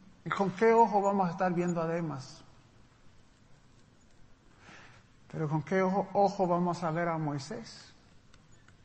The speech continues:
¿Mm? Yo me acuerdo cuando Benjamín estaba así de chiquito. Y sabes, a,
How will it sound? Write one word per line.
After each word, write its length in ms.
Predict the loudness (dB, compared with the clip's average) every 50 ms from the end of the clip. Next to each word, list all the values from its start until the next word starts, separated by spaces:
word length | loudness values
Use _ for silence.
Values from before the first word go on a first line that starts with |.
| -20 -20 -20 -20 -20 -20 -14
¿Mm? 100 | -12 -12 -12 -12 -14 -18 -20 -20 -20 -20 -20 -20 -20 -20 -20 -20 -20 -20 -20 -20 -20 -20 -20 -20 -20 -20 -20 -20 -20 -20 -20 -20 -20 _ -20 -20 -20 -20 -20 -20 -20 -20 -20 -20 -20 -20 -20 -20 -20 -20 -18 -10
Yo 100 | -4 -2
me 100 | -2 -2
acuerdo 420 | -2 0 0 0 0 0 -2 -4
cuando 280 | -4 -4 -4 -4 -4 -4
Benjamín 500 | -4 -4 -4 -4 -4 -4 -2 -2 -4 -4
estaba 380 | -4 -8 -10 -8 -6 -4 -4 -6
así 220 | -6 -6 -8 -6
de 120 | -6 -6
chiquito. 480 | -8 -10 -16 -12 -10 -10 -10 -8 -10 -12 -12 -14 -18 -20 -20 -20 -20 -20 -20 -20 -20 -20 -20 -20 -20 -20 -20 -20 -20 -20 -20 -20 -20 -20 -20 -20 -20 -20 -20 -20 -20 -20 -20 -20 -12
Y 60 | -10
sabes, 480 | -8 -2 0 2 2 2 2 -2 -2 -4
a, 160 | -4 -4 -4